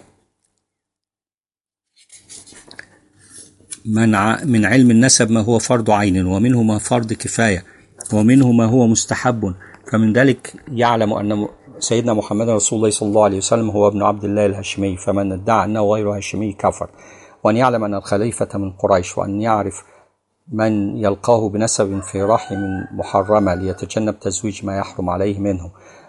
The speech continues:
وأن يعرف من يتصل به ممن يرثه أو يجب بره من صلة أو نفقة أو معاونة،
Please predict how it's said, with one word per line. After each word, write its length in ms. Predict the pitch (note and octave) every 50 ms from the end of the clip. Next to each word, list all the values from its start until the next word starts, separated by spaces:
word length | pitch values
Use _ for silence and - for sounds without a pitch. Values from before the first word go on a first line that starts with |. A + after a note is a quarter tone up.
| _ - -
وأن 140 | G#2+ G#2+
يعرف 320 | A#2+ C3 C3 B2+ A#2+ - -
من 100 | A2+ A2
يتصل 420 | G#2+ G#2 - - B2+ - - A2
به 220 | G#2+ A#2+ A#2 A2 A2
ممن 340 | G#2+ G#2 G2+ G#2 G#2+ G#2+
يرثه 560 | G#2+ G#2+ G#2+ G2+ F#2+ - - - - _ _ _ _ _ _ _ -
أو 100 | G2+ G#2
يجب 320 | G#2+ A#2 A#2 - A#2+ G2+ B2 - _ _ _ _ _ _ -
بره 480 | A#2 A#2 A2+ A2+ G#2+ G#2 F#2+ F2+ G2+
من 160 | G2+ G2 G2
صلة 340 | G2 - - A2+ G#2 F#2+ F#2 - G2
أو 260 | F#2 F#2+ G2 G2 G2+
نفقة 380 | G2 G2 - - - - A2+ - -
أو 220 | G2+ G2 - F#2+ F#2+
معاونة، 640 | F#2 F2+ F2 F2+ F#2+ F#2 G2+ G2+ F#2 F2 F2+ F2+